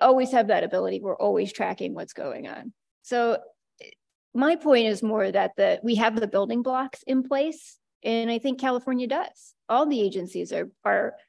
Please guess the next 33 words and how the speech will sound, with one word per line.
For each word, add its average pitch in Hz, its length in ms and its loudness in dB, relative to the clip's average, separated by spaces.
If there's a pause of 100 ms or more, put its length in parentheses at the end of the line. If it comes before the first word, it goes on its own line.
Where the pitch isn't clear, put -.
(380)
all 302 200 6
the 330 120 2
agencies 233 540 -2
at 202 100 -4
the 202 60 -8
state 202 320 -2
level 180 400 2
and 277 160 2
even 302 160 2
the 262 80 2
legislature, 185 800 -4 (920)
they're 226 160 4
seeing 285 540 2
what 247 160 2
the 233 120 0
obstacles 208 680 -2
are, 202 400 -4 (180)
and 233 200 4
they 208 180 4
are 202 160 2
taking 226 480 -2
steps 190 400 -2
to 214 140 -4
address - 340 -6
those - 240 -10
obstacles. - 720 -14 (300)
And 220 180 -2
that 240 220 2
is 233 140 -2
why 208 220 4
I 202 160 -2
feel - 440 -4
optimistic. - 640 -12